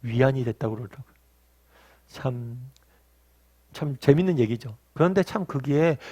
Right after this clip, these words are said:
공동체의 본질이 담겨져 있는 것 같아요. 세상은, 우리 세상을 살다 보면 실패하잖아요. 우리가 실패했을 때 세상은 뭐라고 얘기해요? 대-, 세-, 실패의 대안으로 뭐라고 이야기해요? 능력을 키우라고 그러죠.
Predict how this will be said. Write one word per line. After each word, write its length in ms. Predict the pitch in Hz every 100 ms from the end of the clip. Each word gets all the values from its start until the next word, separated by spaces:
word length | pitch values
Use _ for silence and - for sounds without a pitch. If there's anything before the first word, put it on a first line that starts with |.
| -
공동체의 920 | - 135 143 180 - 143 127 151 147 110 _ -
본질이 440 | 123 123 139 151
담겨져 400 | 127 107 113 120
있는 160 | 117 127
것 160 | 131
같아요. 140 | - _ _ - -
세상은, 840 | - 190 185 185 156 147 151 147 131
우리 240 | 170 208
세상을 380 | 180 - 190 190
살다 220 | 175 180
보면 120 | 175
실패하잖아요. 640 | 165 254 - 175 - 117 143 _ _ _ _ _ _ - -
우리가 180 | 151 196
실패했을 680 | 196 240 - 214 180 - 147
때 140 | 160
세상은 380 | 151 208 220 190
뭐라고 320 | 107 120 135
얘기해요? 380 | 123 107 107 208 _ _ _ _ _
대-, 140 | - 147
세-, 180 | -
실패의 520 | 226 - - 269 - 220
대안으로 400 | 127 123 139 127
뭐라고 300 | 107 120 123
이야기해요? 400 | 110 104 117 220 - - - -
능력을 460 | 135 185 214 220 226
키우라고 440 | - 226 220 185
그러죠. 200 | 120